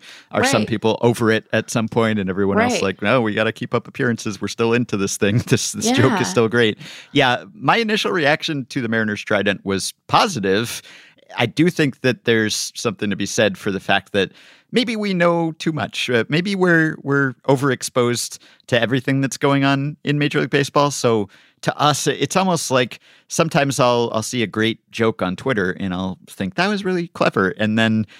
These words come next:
Speaker 1: if I search for it, I'll see that it has been made many times before by many other people. <laughs>
Speaker 2: Yes.
Speaker 1: And then, and then I'll just think, "Nothing is original, nothing new under the sun.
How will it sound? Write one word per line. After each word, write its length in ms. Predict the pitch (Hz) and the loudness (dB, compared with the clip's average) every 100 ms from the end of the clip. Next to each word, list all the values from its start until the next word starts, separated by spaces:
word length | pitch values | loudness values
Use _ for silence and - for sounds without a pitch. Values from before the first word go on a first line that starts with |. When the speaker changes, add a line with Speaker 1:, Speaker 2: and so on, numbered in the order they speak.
| - | -4
Speaker 1:
if 160 | 127 120 | 0 2
I 100 | 104 | 2
search 600 | - 131 156 - - - | 4 2 2 0 -2 -6
for 320 | - 160 165 | -4 0 2
it, 180 | 156 - _ _ - | 0 -4 _ _ -2
I'll 140 | 110 | -2
see 180 | - 120 | 0 0
that 160 | 110 | 2
it 140 | 104 95 | 0 0
has 180 | 101 - | -2 -2
been 200 | 101 98 | -2 0
made 320 | 95 104 107 - - | 2 2 -2 -12 -8
many 300 | 90 101 104 | -2 0 0
times 300 | - 107 104 | 0 0 -2
before 440 | 101 - 101 113 104 | -4 0 0 0 0
by 140 | 98 | 0
many 260 | 90 95 98 | 0 0 0
other 160 | 92 101 | 0 0
people. 420 | 110 - - 123 - | -2 -2 2 2 2
<laughs> 160 | 151 | 2
Speaker 2:
Yes. 360 | 214 226 220 - | 4 2 2 0
Speaker 1:
And 180 | 117 113 | 0 0
then, 20 | - - - | -8 -18 -4
and 140 | 127 | 0
then 100 | 123 | 2
I'll 140 | 123 120 | 4 2
just 340 | 104 - - - | -2 -8 -10 -12
think, 360 | - 92 - - - - | -6 -6 -8 -20 -20 -14
"Nothing 400 | 101 95 - 92 | -6 -6 -4 -4
is 180 | 90 95 | -4 -4
original, 500 | 90 85 - 90 87 | -4 -6 -4 -4 -2
nothing 280 | 87 85 92 | -4 -2 -2
new 140 | 87 90 | 0 0
under 220 | 85 90 | 0 0
the 100 | 92 | 0
sun. 400 | - 92 90 | 2 0 0